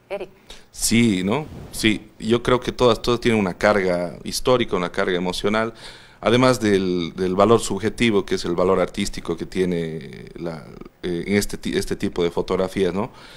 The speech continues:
Speaker 2: Y, y va a ser, eh, yo creo que va a ser interesante cerrar, porque yo también fui a la fiesta de Guadalupe con ojos casi de turista, ¿no? Sin, sin ser parte de la fiesta y sin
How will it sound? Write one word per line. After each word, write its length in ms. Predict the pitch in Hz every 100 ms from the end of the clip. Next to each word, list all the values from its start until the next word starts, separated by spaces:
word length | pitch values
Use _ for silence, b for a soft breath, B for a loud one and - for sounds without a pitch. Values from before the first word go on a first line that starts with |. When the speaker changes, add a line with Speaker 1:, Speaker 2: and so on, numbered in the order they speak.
| B B
Speaker 2:
Y, 260 | - 107 113
y 60 |
va 120 | 107 107
a 20 |
ser, 400 | - 143 135 -
eh, 260 | 92 90 90
yo 180 | 107 113
creo 160 | 127
que 120 | - 95
va 80 |
a 20 | 90
ser 240 | 107 104
interesante 720 | 98 - 107 - 110 107 95
cerrar, 380 | - 95 113 113
porque 240 | 104 113
yo 160 | 120 135
también 460 | 120 120 123 123 - B B B B -
fui 360 | 120 120 120
a 60 | 104
la 120 | 90
fiesta 360 | 110 110 - 95
de 120 | 92
Guadalupe 540 | 95 101 107 - 101
con 320 | - 92 87
ojos 280 | 98 104 95
casi 240 | - 104 95
de 120 | 85
turista, 400 | 104 110 98 90
¿no? 240 | 95 123 -
Sin, 340 | - 117 110
sin 480 | 101 - 117 117 110
ser 320 | - 110 101
parte 300 | - 104 104
de 40 | 98
la 100 | 98
fiesta 360 | 104 104 117
y 60 | 104
sin 340 | 113 107 104